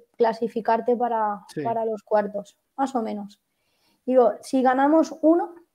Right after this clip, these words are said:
Speaker 1: tenemos un veinticinco en la saca, si ganamos dos, tenemos un cincuenta, contando que el resto tienen que jugar también y también pueden sumar o pueden no sumar. Entonces, eso es, eso lo tenemos nosotras grabado a fuego, a
Speaker 2: Ujú.
Speaker 1: fuego. Era importantísimo empezar así,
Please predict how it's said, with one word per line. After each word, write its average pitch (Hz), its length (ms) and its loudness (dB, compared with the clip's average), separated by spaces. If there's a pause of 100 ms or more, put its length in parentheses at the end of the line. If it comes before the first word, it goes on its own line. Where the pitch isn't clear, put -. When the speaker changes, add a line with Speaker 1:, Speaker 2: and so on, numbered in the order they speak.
(100)
Speaker 1:
tenemos 269 340 2
un 269 80 2
veinticinco 247 560 2
en 220 60 0
la 220 80 0
saca, 226 320 0
si 233 100 -2
ganamos 240 380 0
dos, 277 160 2
tenemos 247 320 -4
un 240 120 -2
cincuenta, 214 480 -2
contando 214 440 -2
que 220 80 -2
el 214 40 -4
resto 214 220 -4
tienen 214 240 -4
que 208 80 -8
jugar 208 340 0
también 220 360 -2
y 247 40 -4
también 220 300 -4
pueden 202 400 -2
sumar 214 380 -4
o 294 100 2
pueden 208 500 -2
no 208 160 -6
sumar. 202 340 -8 (640)
Entonces, 240 360 4
eso 254 220 2
es, 277 180 4
eso 254 220 2
lo 262 160 6
tenemos 254 320 4
nosotras 240 440 2
grabado 233 600 6
a - 480 -12
fuego, 233 340 0 (960)
a 214 80 -8
Speaker 2:
Ujú. 202 80 -4
Speaker 1:
fuego. 240 360 2 (140)
Era 240 160 0
importantísimo 269 680 2
empezar 247 320 2
así, 226 300 2